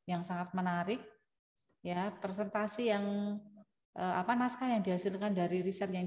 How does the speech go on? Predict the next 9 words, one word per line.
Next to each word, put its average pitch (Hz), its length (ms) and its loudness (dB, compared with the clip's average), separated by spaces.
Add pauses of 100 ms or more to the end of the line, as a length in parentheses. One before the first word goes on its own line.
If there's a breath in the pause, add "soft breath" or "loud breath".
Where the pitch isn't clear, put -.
cukup 185 240 -2
panjang 165 560 0
dan 170 320 0
kerjasama 170 480 -2
dengan 165 320 -4
Balar 170 640 -2 (400)
atau - 160 -4
Balai 170 560 2 (160)
Arkeologi 175 800 -2